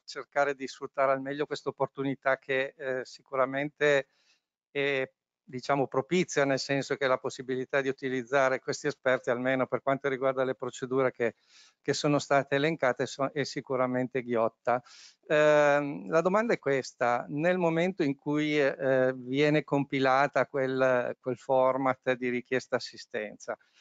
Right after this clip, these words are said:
se ho capito bene ci sarà una sorta di ritorno da parte della struttura in tempi abbastanza rapidi, dico bene? Ecco,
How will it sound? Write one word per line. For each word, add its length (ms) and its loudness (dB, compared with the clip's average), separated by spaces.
se 200 0
ho 40 6
capito 360 2
bene 260 4
ci 160 -4
sarà 300 2
una 340 2
sorta 500 0
di 220 -2
ritorno 1080 2
da 140 0
parte 380 0
della 200 0
struttura 840 0
in 200 -4
tempi 360 -2
abbastanza 600 0
rapidi, 720 -6
dico 300 -4
bene? 520 -4
Ecco, 340 -6